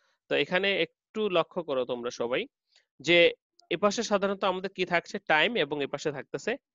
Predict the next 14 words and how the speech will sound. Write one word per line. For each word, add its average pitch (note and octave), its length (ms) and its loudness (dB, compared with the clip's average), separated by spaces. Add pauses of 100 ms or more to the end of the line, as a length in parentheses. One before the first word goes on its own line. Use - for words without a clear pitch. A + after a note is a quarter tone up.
(160)
টেম্পারেচার। A#2+ 560 2 (420)
ওকে, B2 280 0 (120)
তো G3 60 2
এখানে G#3+ 320 2
দেখো, F#3+ 380 2 (140)
প্রথমে G3 340 2
আমরা F#3+ 220 4
মনে F3 220 2
করি F3+ 200 -2
এটা F3 140 -4
তিরিশ F#3+ 360 -2
ডিগ্রি D#3 220 -6
সেন্টিগ্রেড C3+ 480 -6
টেম্পারেচার। A#2 540 -4